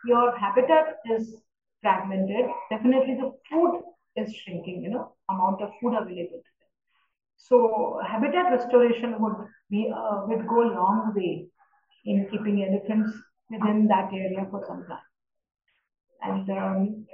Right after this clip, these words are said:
well, I, I also feel that, um, preventing encroachments on elephant habitat, that is very important, because, you know, everybody wants to expand. So agriculture expansion is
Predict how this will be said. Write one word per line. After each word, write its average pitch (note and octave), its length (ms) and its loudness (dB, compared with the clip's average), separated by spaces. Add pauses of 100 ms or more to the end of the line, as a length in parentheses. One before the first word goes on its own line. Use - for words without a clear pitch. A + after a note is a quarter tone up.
(300)
well, A3 180 -2
I, A3 240 6
I A#3+ 220 10
also B3 320 8 (160)
feel A#3 260 4
that, G#3+ 300 4
um, F#3+ 400 -2 (760)
preventing A3+ 480 2
encroachments A3+ 720 2
on A3+ 120 2
elephant G3 400 -2 (100)
habitat, - 240 -6 (1000)
that A3+ 200 6
is A#3+ 100 6 (120)
very A3+ 280 8
important, E3+ 540 0 (380)
because, G#3 340 -4
you A3+ 80 0
know, B3 100 8
everybody B3+ 540 6
wants A3+ 320 4
to A3+ 100 -4
expand. F#3+ 420 -2
So G#3 60 -4
agriculture C4+ 480 0
expansion A3+ 460 -2
is A3 80 -8